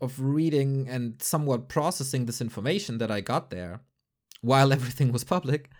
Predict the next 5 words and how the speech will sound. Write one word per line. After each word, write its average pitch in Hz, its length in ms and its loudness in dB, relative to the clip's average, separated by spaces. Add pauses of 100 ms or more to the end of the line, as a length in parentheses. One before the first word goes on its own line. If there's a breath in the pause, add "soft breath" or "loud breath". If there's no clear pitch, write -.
(420 loud breath)
uh, 123 540 -2 (2500)
this 208 220 4
destroyed 185 1000 0 (100)
my 147 320 2
assumption 139 920 -2